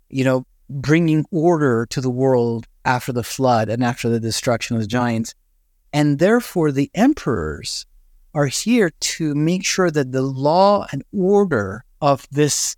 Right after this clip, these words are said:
you know, Jupiterian, Zeusian world established throughout the earth through the imperial system. Essentially,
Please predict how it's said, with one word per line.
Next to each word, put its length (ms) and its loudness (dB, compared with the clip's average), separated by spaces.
you 80 -2
know, 280 2
Jupiterian, 880 0
Zeusian 760 -2
world 880 2
established 1000 2
throughout 580 -2
the 220 -6
earth 400 2
through 280 -2
the 140 0
imperial 520 0
system. 500 -6
Essentially, 680 0